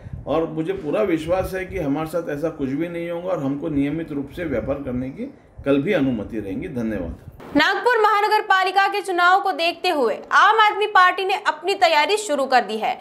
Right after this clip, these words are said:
Speaker 2: जहां घर घर जाकर दिल्ली की केजरीवाल सरकार की तौर पर नारा दिया जा रहा है। उसके तहत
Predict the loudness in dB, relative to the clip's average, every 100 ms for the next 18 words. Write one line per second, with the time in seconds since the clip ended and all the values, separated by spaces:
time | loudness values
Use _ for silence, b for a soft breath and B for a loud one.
0 | B B 4 4 4 4 2 4 4 4
1 | 2 2 2 0 0 0 2 4 4 4
2 | 4 2 2 6 8 8 6 2 4 6
3 | 6 4 -2 4 6 6 6 2 4 4
4 | 6 6 4 2 4 4 4 4 2 -2
5 | -6 B B 2 4 4 6 6 4